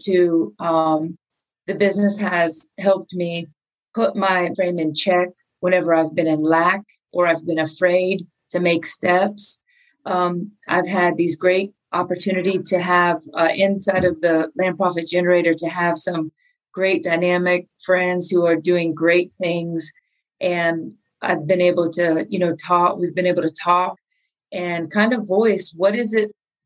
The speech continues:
that's hindering us from going to the next level. And this was a support that I honestly, I did not see this coming. I did not see this shift in the mind frame,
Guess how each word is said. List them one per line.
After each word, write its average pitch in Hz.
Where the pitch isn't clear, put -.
that's 185
hindering 208
us 180
from 170
going 175
to 175
the 170
next 160
level. 156
And 196
this 247
was 220
a 190
support 190
that 185
I 175
honestly, 208
I 190
did 190
not 180
see 175
this 165
coming. 151
I 185
did 190
not 190
see 196
this 175
shift 180
in 175
the 165
mind 165
frame, 160